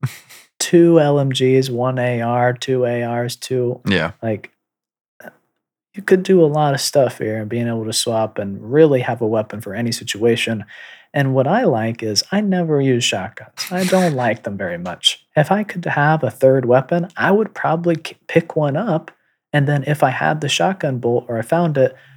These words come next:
Speaker 2: I'd be more comfortable using it.
Speaker 1: Mm-hmm.
Speaker 2: Right now, I'm never picking up any type of shotgun
Speaker 1: Mm-hmm.
Speaker 2: unless I have a purple shotgun bolt. This legend, in theory, would allow me to pick it up because it doesn't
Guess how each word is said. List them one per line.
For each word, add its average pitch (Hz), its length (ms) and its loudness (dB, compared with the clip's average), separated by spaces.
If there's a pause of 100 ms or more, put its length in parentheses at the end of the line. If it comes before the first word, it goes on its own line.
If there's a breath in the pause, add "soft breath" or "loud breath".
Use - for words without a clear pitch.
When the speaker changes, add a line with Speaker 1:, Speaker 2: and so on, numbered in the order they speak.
Speaker 2:
I'd 123 160 2
be 127 80 -2
more 120 200 -2
comfortable 117 420 -2
using 160 340 2
it. 98 40 -6
Speaker 1:
Mm-hmm. 95 300 -2 (240)
Speaker 2:
Right 139 200 2
now, 180 460 2
I'm 233 420 -2
never 208 320 2
picking 127 400 -4
up 104 180 -6 (140)
any 202 280 2
type - 280 -8
of 127 80 -12
shotgun - 480 -6
Speaker 1:
Mm-hmm. 110 80 0
Speaker 2:
unless 104 300 2
I 151 40 -2
have 139 100 -2
a 120 60 -4
purple 120 300 -6
shotgun 156 420 2
bolt. 87 260 -12 (220 soft breath)
This 170 200 4
legend, 175 520 2 (140)
in - 140 -4
theory, 165 440 0 (140)
would 120 280 -2 (760)
allow 117 460 4
me 135 340 -4 (140)
to 120 180 -4 (160)
pick - 260 -6
it 139 100 2
up 233 260 -2
because 120 580 -2 (260)
it 127 80 -2
doesn't 120 300 -4